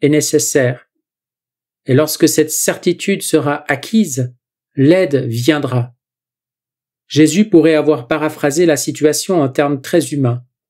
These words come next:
Ne t'inquiète pas, car il y a plus de force de notre côté que du leur. » Il a vaincu le monde.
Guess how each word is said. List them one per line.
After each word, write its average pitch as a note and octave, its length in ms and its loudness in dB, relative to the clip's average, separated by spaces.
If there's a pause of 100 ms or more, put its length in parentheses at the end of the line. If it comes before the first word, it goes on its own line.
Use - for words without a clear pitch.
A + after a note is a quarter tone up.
(140)
Ne C3+ 80 4
t'inquiète E3+ 500 -2
pas, D3+ 360 -4 (380)
car D3 180 0
il D#3+ 100 4
y D#3+ 80 4
a D#3+ 80 0
plus G#3 460 0
de F3 100 2
force - 480 -2
de D3+ 80 2
notre C#3 300 0
côté C#3+ 440 0
que C#3 120 0
du B2+ 160 -2
leur. » B2 440 0 (1000)
Il D3+ 160 4
a D#3 80 2
vaincu E3 400 -2
le D#3+ 100 6
monde. E3 500 -2